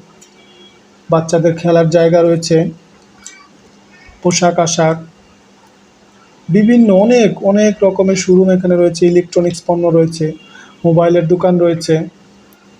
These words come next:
তো যারা ঘুরতে পছন্দ করেন, চলে আসতে পারেন এক সময় যমুনা ফিউচার পার্কে,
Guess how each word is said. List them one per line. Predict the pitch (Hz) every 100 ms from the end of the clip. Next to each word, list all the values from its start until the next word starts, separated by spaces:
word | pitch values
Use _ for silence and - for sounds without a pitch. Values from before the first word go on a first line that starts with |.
| _ _ _ _ _ _ _ _ _ _ _ _ _ _ _ _ _ _
তো | 185
যারা | 180 196 202
ঘুরতে | 165 185 185 196
পছন্দ | 190 202 202 202
করেন, | 196 185 190
চলে | 196 190
আসতে | 185 180 202
পারেন | 190 175 170 233 - -
এক | 170 165
সময় | 175 165 175 208
যমুনা | 165 165 165
ফিউচার | 165 170 170 165
পার্কে, | 175 165 165